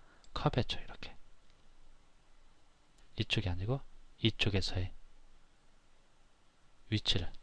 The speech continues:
어떤 형태를 유지해주고자 할 때 여기를 설정을 해줄 수 있습니다. 그리고 좀 옵션들이 많은데,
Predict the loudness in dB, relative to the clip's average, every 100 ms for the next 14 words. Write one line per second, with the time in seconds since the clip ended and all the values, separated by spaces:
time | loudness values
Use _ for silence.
0 | -12 -16 -10 -8 -8 -6 2 6 8 6
1 | 8 8 8 2 -4 -8 -10 2 4 6
2 | 6 6 4 2 2 4 4 2 -8 -10
3 | -6 -4 -2 0 -2 -4 -10 -10 -8 -6
4 | -6 -8 -8 -8 -6 -4 2 8 8 8
5 | 4 2 2 2 0 0 0 0 -4 -10
6 | -10 -12 -10 -10 -10 -12 -12 -12 -12 -12
7 | -10 -10 -12 -12 -12 -10 -12 -16 -16 -18
8 | -18 -16 -14 0 8 10 12 12 12 12
9 | 10 2 -12 -12 -12 -12 -18 -20 -20 -20
10 | -20 -12 -4 2 4 6 6 6 6 6
11 | 4 2 0 4 4 4